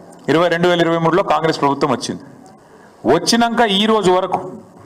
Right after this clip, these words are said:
ఇప్పుడు సంవత్సరం దాటిపోయింది. సంవత్సరం దాటిపోయిన తర్వాత కూడా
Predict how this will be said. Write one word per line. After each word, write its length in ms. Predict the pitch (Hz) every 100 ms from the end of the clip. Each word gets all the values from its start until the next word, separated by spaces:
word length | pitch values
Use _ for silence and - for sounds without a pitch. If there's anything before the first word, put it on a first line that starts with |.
| -
ఇప్పుడు 200 | - 139
సంవత్సరం 480 | 165 170 196 196 160
దాటిపోయింది. 440 | 170 170 170 110 - - - - - - - - -
సంవత్సరం 580 | - 170 220 226 233 190
దాటిపోయిన 420 | 190 190 190 190
తర్వాత 300 | 180 170 170
కూడా 360 | 160 214 233